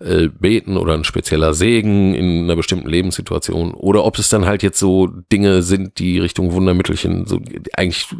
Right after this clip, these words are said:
Reliquien, äh, von Heiligen was herlaufen, so. Ich glaub, das sind immer auch Versuche von Menschen, sich irgendwie Lebensbereiche,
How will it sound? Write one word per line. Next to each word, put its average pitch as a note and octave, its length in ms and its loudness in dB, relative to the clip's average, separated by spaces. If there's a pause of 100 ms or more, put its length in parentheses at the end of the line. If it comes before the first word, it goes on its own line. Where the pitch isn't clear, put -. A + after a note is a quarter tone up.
Reliquien, F2 1040 0
äh, - 540 -6
von F2 260 -2
Heiligen F2 320 2
was E2 220 -2
herlaufen, F2+ 460 0
so. F#2+ 120 2
Ich - 200 -12
glaub, - 160 -2
das G2 100 -2
sind - 140 -4
immer A#2 240 0 (580)
auch A#2 220 2
Versuche A#2 300 2
von G#2+ 140 2
Menschen, A2+ 380 2
sich G2 380 0
irgendwie A#2 340 2
Lebensbereiche, G#2 920 2